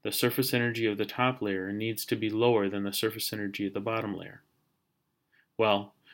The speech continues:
whichever way you want to point your coating head, consider the pros and cons and develop a technique that works best for you. Coating, casting, and curtains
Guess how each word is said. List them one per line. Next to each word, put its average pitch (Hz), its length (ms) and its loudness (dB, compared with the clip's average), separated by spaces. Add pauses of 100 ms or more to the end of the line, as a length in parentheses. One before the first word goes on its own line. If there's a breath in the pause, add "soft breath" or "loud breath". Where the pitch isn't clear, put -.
(220 soft breath)
whichever 139 420 10
way 110 440 8 (240)
you 127 180 8
want 113 240 4
to 110 40 -6
point 104 260 -4
your 98 100 -6
coating 104 320 -2
head, 92 220 -10 (680)
consider 127 400 8
the 104 80 4
pros 123 400 4
and 131 120 4
cons 107 520 0
and 107 80 -4
develop 107 400 2
a - 20 0
technique 110 600 -4 (360)
that 98 80 -2
works 104 220 2
best - 320 -2
for - 80 -6
you. 95 320 -4 (960 soft breath)
Coating, 123 560 4 (100)
casting, 110 540 0
and 101 160 -4
curtains - 560 -6